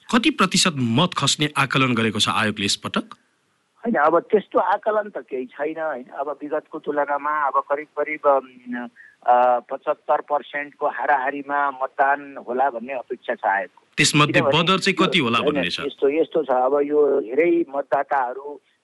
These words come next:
Speaker 2: यहाँ नामावलीमा नाम भएर अहिले विदेश हुनुहुन्छ भने कतिपय मतदाताहरू आफ्नो, उम्, अ, व्यापार व्यवसाय, पेसा, अध्ययनको सिलसिलामा आफ्नो, अ, मतदाता नामावली भएको ठाउँ छोडेर अन्यत्र हुनुहुन्छ। उहाँहरूलाई अनुकूल,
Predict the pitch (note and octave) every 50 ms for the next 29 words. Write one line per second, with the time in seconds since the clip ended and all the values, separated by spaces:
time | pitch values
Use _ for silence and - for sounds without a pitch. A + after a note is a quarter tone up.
0 | _ A#2+ B2+ C#3+ C#3+ C#3 - A2 G#2+ A2+ A#2+ B2+ C#3 C#3+ C#3+ C#3 C#3 C#3 - -
1 | C#3 C3+ C3+ C3 C3+ C3+ C#3 C#3 C3+ A2 A#2+ C3 C3 C3 C3+ C3+ B2+ C3 B2+ B2+
2 | B2+ - C#3 C#3 C#3+ C3+ C#3 - B2+ B2+ C3 C3 B2+ - C3 C3 C3 C3+ B2+ _
3 | _ _ _ _ - A2+ C3 D3 C#3+ D3+ D3+ C#3+ - D#3+ D#3 D#3+ D#3+ D#3 C#3+ C#3
4 | C#3 - - C#3 C3+ - C#3 C3 B2+ B2+ C#3 C#3+ C3+ B2+ B2 B2 C3 C3+ C3+ C3
5 | _ _ B2 A#2+ A#2 A#2 A#2 A#2 A2+ _ _ _ _ _ - B2+ B2+ A#2+ A#2 C#3
6 | C3+ - - D3 C#3+ - C#3 C3+ C3+ C3 - - C#3 C3+ C#3 C#3 - - D3 C#3
7 | A#2+ - C3+ C3+ C3+ A#2 B2+ B2 - - C3+ C3+ C#3 C3 C3+ - - C#3 B2+ A#2+
8 | - C#3 C3 C3 B2+ B2 C3 C3 C3+ C3+ B2 _ _ _ _ - - C3 C3+ -
9 | D#3+ E3 D#3+ C#3+ B2 A2 _ _ _ _ - A#2+ A#2+ A#2+ B2+ C3+ - - D3 -
10 | D#3 C#3+ C#3+ C#3 C3+ C#3 C#3 C#3+ C#3 C#3 A#2+ A2 A#2 C3 B2+ C#3 - - C3 C3+
11 | C#3 C3 - C3 B2+ C3 B2+ A#2 B2 C3+ C#3 C#3 C#3 C#3 C#3+ C#3+ C3 B2+ B2+ B2+
12 | B2 A#2+ B2+ B2+ B2+ B2+ B2 B2+ B2+ B2+ B2+ C3+ C3+ A#2+ C3 C3 C3+ - - C3+
13 | C3+ C3